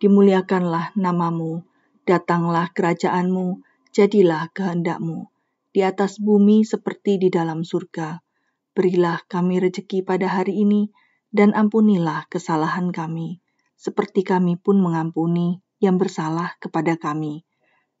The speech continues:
Dan janganlah masukkan kami ke dalam pencobaan, tetapi bebaskanlah kami dari yang jahat. Amin. Bapa kami yang ada di surga, dimuliakanlah namamu,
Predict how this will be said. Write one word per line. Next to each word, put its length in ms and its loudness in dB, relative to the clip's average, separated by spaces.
Dan 160 4
janganlah 560 -4
masukkan 480 -4
kami 240 -2
ke 160 0
dalam 320 0
pencobaan, 720 -2
tetapi 560 0
bebaskanlah 720 2
kami 400 0
dari 320 0
yang 160 -4
jahat. 400 -4
Amin. 560 -4
Bapa 400 2
kami 400 2
yang 80 -4
ada 240 0
di 160 -4
surga, 640 0
dimuliakanlah 960 2
namamu, 640 -2